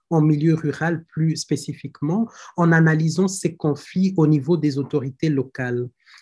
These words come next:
Ainsi, il était clair que, malgré son image d'État développementaliste, euh, centralisé, autoritaire, le Rwanda, pour moi, était, hein, lorsque j'étais sur le terrain, un pays comme les autres,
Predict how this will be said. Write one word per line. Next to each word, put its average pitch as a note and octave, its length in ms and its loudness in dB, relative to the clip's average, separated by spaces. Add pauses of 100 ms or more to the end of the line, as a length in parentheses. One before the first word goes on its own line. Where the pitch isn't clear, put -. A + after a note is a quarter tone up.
(180)
Ainsi, F#3+ 600 0
il E3+ 100 4
était D#3 280 0
clair F#3+ 480 0
que, F3+ 220 0
malgré D#3 360 -2
son D#3+ 240 -2
image C#3+ 560 -2 (380)
d'État D3+ 480 0
développementaliste, C#3 1200 -4 (220)
euh, C#3 320 4
centralisé, C#3 920 -2
autoritaire, C#3 800 0 (300)
le E3 120 6
Rwanda, D3 560 2
pour E3 240 -6
moi, D3 320 0
était, D#3+ 460 0
hein, C#3+ 180 -2
lorsque C#3+ 300 -6
j'étais C#3 300 -2
sur C3+ 200 -4
le B2+ 160 -4
terrain, D3+ 440 -2
un D3 120 0
pays D3 340 -2
comme C#3 240 2
les B2+ 260 -4
autres, E3+ 420 -2